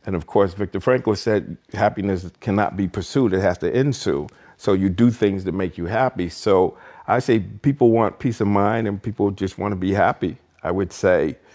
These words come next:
or they don't wanna suffer less. So the way I look at it is, if I can alleviate a little suffering or eliminate suffering completely, that would be huge.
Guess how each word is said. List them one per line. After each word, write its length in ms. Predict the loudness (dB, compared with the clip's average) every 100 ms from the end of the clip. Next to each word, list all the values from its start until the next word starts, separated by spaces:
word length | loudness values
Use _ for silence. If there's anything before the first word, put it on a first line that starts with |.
| -20 -20 -20 _
or 140 | 4
they 120 | 6 4
don't 160 | 4
wanna 220 | 2 0
suffer 400 | -2 0 0 0
less. 420 | 0 0 -2 -8 -16
So 260 | -4 0 0
the 120 | 2
way 140 | 4
I 120 | 4
look 240 | 4 2 2
at 180 | 0 0
it 140 | -2
is, 260 | -4 -6 -12 _ -20 _
if 80 | 0
I 100 | 2
can 160 | 2
alleviate 480 | 2 2 4 4 2
a 60 | 2
little 300 | 2 4 2
suffering 600 | 2 0 -2 -6 -8 -10 _
or 180 | -6 -4
eliminate 480 | -2 -2 -2 -6 -6
suffering 380 | -8 -6 -10
completely, 760 | -10 -10 -4 -4 -2 -2 -2 -6 -16 _ _ _ _ _ _ _ _ -16
that 380 | -12 -6 -6 -4
would 140 | -6
be 160 | -4 -2
huge. 460 | 0 -2 -4 -14